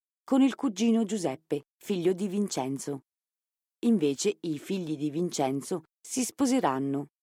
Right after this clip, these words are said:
Carlo Filippo con Nunzia Corrado in prime nozze, mentre in seconde nozze con la sorella della moglie Rosaria. Giovanni rimarrà celibe, Antonio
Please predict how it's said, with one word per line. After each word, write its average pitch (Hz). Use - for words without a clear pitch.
Carlo 175
Filippo 180
con 156
Nunzia 160
Corrado 135
in 175
prime 156
nozze, 143
mentre 160
in 147
seconde 170
nozze 156
con 185
la 170
sorella 170
della 214
moglie 135
Rosaria. 135
Giovanni 185
rimarrà 226
celibe, 139
Antonio 160